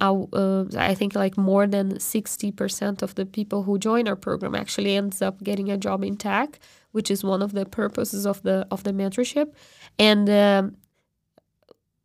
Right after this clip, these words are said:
I, I don't, I do not have the data for this yet, but I believe that it's much more, uh, because of the connections that they made and the network that they made, and actually the skills that they learned there, you know, when it comes to coding.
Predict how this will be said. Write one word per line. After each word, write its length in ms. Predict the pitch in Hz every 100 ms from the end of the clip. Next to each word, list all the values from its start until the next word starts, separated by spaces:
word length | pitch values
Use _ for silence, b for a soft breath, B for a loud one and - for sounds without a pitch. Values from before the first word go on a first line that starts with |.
| -
I, 220 | 208 208 -
I 80 |
don't, 260 | 202 214 -
I 60 | 208
do 100 | 208
not 200 | 240 233
have 180 | -
the 100 | 202
data 360 | 190 233 302 269
for 140 | -
this 260 | 196 196 -
yet, 260 | 196 196 190
but 120 | 208
I 80 | 196
believe 460 | 208 214 226 220
that 200 | 196 202 -
it's 240 | 208 -
much 360 | 208 233 - 240
more, 400 | 208 208 202 202 b b b _
uh, 380 | - 196 190 190
because 400 | 190 208 202 196
of 80 | -
the 100 | 202
connections 500 | 196 226 320 254 233
that 120 | 208
they 120 | 196
made 320 | 190 - -
and 120 | -
the 80 | 208
network 640 | 202 196 - - - - -
that 120 | 208
they 120 | 214
made, 360 | 202 - - 208
and 120 | 208
actually 380 | 214 - 208 202
the 380 | 190 190 190 226
skills 480 | - - 208 220
that 100 | 202
they 120 | 196 196
learned 300 | 196 196 202
there, 160 | 196
you 120 | 202
know, 240 | 202 196 196
when 220 | - 202
it 80 | 196
comes 200 | - -
to 80 | -
coding. 520 | - 67 - -